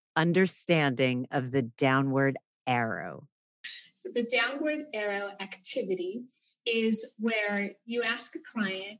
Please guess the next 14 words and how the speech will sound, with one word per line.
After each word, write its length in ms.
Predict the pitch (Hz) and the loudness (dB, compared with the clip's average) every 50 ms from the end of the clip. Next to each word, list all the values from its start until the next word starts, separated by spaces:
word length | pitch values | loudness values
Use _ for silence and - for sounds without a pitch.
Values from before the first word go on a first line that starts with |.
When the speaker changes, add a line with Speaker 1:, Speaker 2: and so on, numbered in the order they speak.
| - | -12
Speaker 2:
to 140 | - - 220 | -8 -6 -4
write 340 | 214 208 208 190 190 220 226 | -2 -2 0 0 0 -2 -2
down 560 | - 240 202 190 185 180 170 175 190 208 220 - _ - | -4 -4 -2 -2 -2 -4 -4 -6 -8 -8 -8 -10 _ -2
a 160 | 208 196 196 - - - - | -2 -2 -2 -2 -6 -6 -2
thought 320 | 233 214 190 185 196 185 - - - | 0 0 2 2 0 -2 -4 -6 -8
that 100 | 196 185 | -4 0
they 140 | 185 180 190 | 2 2 2
have 280 | 180 180 175 - - - - _ _ - | 2 0 0 0 -2 -8 -16 _ _ -4
often. 540 | 120 - - - - 170 165 170 208 277 - - _ _ _ _ _ _ _ _ _ _ _ _ 175 185 | -4 -4 -4 -4 -6 -4 -4 -4 -8 -10 -12 -14 _ _ _ _ _ _ _ _ _ _ _ _ _ -8
And 160 | 247 277 285 | -6 -2 4
usually 540 | 294 359 427 440 427 - 392 339 285 269 247 | 6 6 6 6 6 4 4 4 4 4 2
our 140 | 220 214 214 | 0 -2 -4
thoughts 480 | 214 - 233 202 196 214 226 - - | -4 -4 -2 -2 -2 -2 -2 -4 -6
are 180 | 214 190 180 | -4 -2 -4